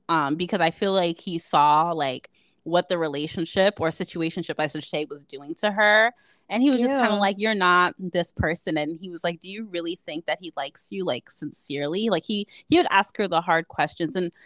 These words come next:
Speaker 1: because he was a good friend, not just because he was interested in her romantically, it was just kinda like, "What's going on with you? What is this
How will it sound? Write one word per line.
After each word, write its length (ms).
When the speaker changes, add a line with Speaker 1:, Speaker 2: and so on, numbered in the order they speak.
Speaker 1:
because 240
he 80
was 140
a 60
good 180
friend, 240
not 160
just 120
because 200
he 80
was 100
interested 400
in 60
her 160
romantically, 580
it 80
was 140
just 160
kinda 140
like, 180
"What's 200
going 240
on 200
with 200
you? 160
What 160
is 200
this 420